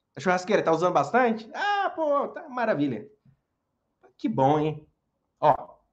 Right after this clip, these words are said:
se tiver algum problema aí, só falar comigo. "Não, não tem problema não, tá muito bom a casa aqui,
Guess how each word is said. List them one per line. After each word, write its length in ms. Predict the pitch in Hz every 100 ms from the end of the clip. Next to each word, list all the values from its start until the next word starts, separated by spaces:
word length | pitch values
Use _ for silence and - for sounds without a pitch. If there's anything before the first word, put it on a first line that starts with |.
| _
se 120 | _
tiver 200 | - 117
algum 180 | 139 151
problema 400 | 139 123 127 123
aí, 260 | 113 220 - _ _
só 160 | - 120
falar 200 | 107 113
comigo. 260 | 247 160
"Não, 280 | 214 381 427
não 60 | -
tem 120 | 349
problema 320 | 370 349 339
não, 200 | 202 233
tá 120 | 175
muito 260 | 131 143 240
bom 140 | 175
a 80 | 214
casa 280 | - 175 165
aqui, 280 | - 170